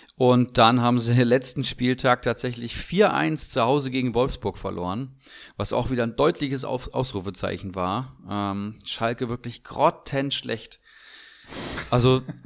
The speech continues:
die Hinrunde wirklich noch gelobt, da, der Wagner, der war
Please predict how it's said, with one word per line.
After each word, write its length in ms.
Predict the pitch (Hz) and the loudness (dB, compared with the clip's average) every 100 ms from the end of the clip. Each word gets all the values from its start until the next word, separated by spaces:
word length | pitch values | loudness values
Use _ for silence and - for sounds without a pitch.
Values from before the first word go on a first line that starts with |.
| - - - | -18 -14 -2
die 100 | 156 | 2
Hinrunde 480 | 170 214 196 185 170 | 4 4 2 -2 -4
wirklich 220 | 185 170 | -4 -4
noch 180 | 175 - | -4 -4
gelobt, 720 | 165 147 190 226 - - - _ | -6 0 2 2 -2 -10 -14 _
da, 360 | - 151 143 147 - | -4 -4 -4 -8 -4
der 160 | 147 | -2
Wagner, 460 | 143 151 185 190 170 | 2 2 2 -2 -2
der 100 | 151 | 0
war 180 | 156 | 0